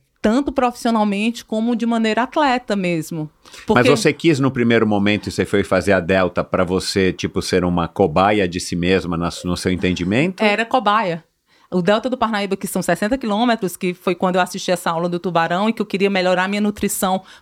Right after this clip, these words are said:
Speaker 1: pra eu conseguir performar mais. Então, eu fui minha cobaia, né? Então, foram uma, foi uma prova de dez horas e dez horas de muita estratégia,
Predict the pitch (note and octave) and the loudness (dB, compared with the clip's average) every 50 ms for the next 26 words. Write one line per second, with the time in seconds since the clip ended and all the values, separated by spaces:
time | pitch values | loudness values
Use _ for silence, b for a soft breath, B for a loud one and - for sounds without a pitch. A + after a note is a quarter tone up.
0 | B - F#3+ F#3+ G3+ F#3+ G3 - G#3+ G#3 G#3 - - A3 E3+ D#3 D3+ F3 G#3+ B3+ | B 0 2 2 2 0 -2 -4 -6 -4 -4 -2 -2 -2 -4 -4 -2 0 2 2
1 | C#4 C4 - - A3 A3+ - - F3+ F3 G#3 E3+ E3+ E3+ E3+ E3+ F#3 A3+ B3 C4 | 2 2 0 -2 -2 -2 -2 -6 -6 -4 -4 -4 -4 -2 -2 0 0 2 0 0
2 | A#3+ A3 G#3+ - - B B B B B B F3+ F3+ A3+ A3 G#3+ G#3+ - G#3+ A3 | 0 -2 -4 -6 -10 B B B B B B -4 0 0 0 -2 -2 0 2 2
3 | C4 E4+ E4 - - C4 A3+ G#3+ G3+ F#3+ G3 - F3+ E3 E3 E3 E3 D#3+ D#3+ D#3+ | 2 2 0 -2 -4 -2 0 0 -2 -2 -2 -2 -2 0 0 0 0 0 0 -2
4 | D#3 D#3 E3 D#3 _ _ _ _ _ _ - D#3 D#3 E3+ F3+ F#3+ G3+ G#3 - b | -4 -6 -8 -10 _ _ _ _ _ _ -4 -2 0 2 2 0 -2 -4 -8 b
5 | b b b b b - D#3+ E3 E3+ E3 - F3+ F3+ - - F#3 F3+ F#3 F3+ F3+ | b b b b b -4 -4 -2 -2 -2 -2 -4 -2 -2 -2 -2 0 0 -2 -2
6 | F3 - F#3+ F3+ F3 - - F3 F3 E3+ D#3+ D#3+ D#3 D#3+ F3+ A3 A3+ F3+ E3+ D#3+ | -2 -2 -2 -2 -2 -2 -4 -6 -6 -6 -6 -4 -2 0 0 0 0 0 0 0
7 | F3 G3 G#3 G3+ G3 F#3+ F3+ - G3+ G#3 A3 B3 C#4+ E4 F4+ F#4+ - _ _ _ | 2 2 0 0 -2 -4 -4 -4 -4 -2 -2 -2 -2 -2 -4 -6 -10 _ _ _
8 | _ _ _ - A3 G3 F3 F3+ G#3+ C4 G#3+ G#3 F3+ F#3+ G#3+ A3+ C#4+ A#3 F3 G3 | _ _ _ -12 -6 -2 0 2 2 2 2 2 2 2 2 0 -2 -2 0 0
9 | G3 F#3+ A#3 C4 E4 D#4+ - - B3+ C4 C4 - - E3 F3 F3+ G3+ G3+ F#3+ F#3+ | 0 0 0 0 -2 -4 -4 -2 -2 -2 -2 0 0 0 2 2 2 0 0 -2
10 | F#3 | -4